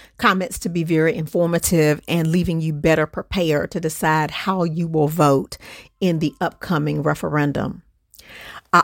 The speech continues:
also want to remind you to check the website of Security Federal Bank. You go to security federal bank dot com. On the Contact Us page, there is, uh, a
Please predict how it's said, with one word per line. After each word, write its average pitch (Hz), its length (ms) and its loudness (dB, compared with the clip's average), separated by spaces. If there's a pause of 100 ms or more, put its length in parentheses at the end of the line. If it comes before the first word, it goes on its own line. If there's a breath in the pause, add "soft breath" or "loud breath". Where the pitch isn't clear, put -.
also 226 340 6
want 208 280 -4
to - 100 -10
remind 156 560 -2
you 196 360 0
to 160 680 -2 (100)
check - 320 2
the 185 100 2
website 175 680 4
of 160 240 0
Security 190 520 -2
Federal 185 440 0
Bank. 180 500 0 (400 loud breath)
You 185 80 0
go 170 220 8
to 196 160 -2
security 185 480 2
federal 156 400 2
bank 170 420 2
dot - 300 0
com. 180 640 2 (800)
On 180 160 0
the 147 60 -2
Contact 202 680 2
Us 170 300 2
page, 160 720 2 (360 loud breath)
there 165 400 4
is, 151 840 2 (100)
uh, 165 300 0
a 160 260 0